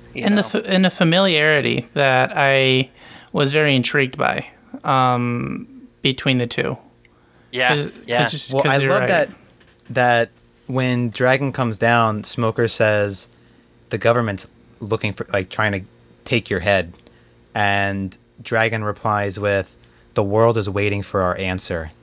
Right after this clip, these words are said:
Speaker 3: And obviously I know who Dragon is, but Dragon is a character that we see very, very rarely. Like, this scene comprises about a third of all the Dragon scenes.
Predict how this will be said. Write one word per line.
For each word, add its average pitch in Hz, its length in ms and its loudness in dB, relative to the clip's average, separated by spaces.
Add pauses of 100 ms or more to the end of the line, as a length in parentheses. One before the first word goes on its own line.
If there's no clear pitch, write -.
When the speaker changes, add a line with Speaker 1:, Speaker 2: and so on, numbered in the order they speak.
(800)
Speaker 3:
And 101 440 0 (1120)
obviously 160 520 2
I 117 140 4
know 127 160 0
who 139 100 0
Dragon 139 420 0
is, 143 180 -2
but 120 160 -2
Dragon 120 480 0
is 123 160 -2
a 120 80 -2
character 110 520 0
that 98 280 0
we 107 260 -4
see 104 340 -2
very, 98 960 0 (460)
very 92 880 2 (180)
rarely. 85 560 -2
Like, 85 240 -4
this 110 340 0
scene 143 600 -2 (320)
comprises 113 580 -2
about 101 340 0
a 95 40 -8
third 101 440 0
of 104 200 -2
all 92 160 4
the 92 120 -4
Dragon 85 420 -2
scenes. 80 500 -10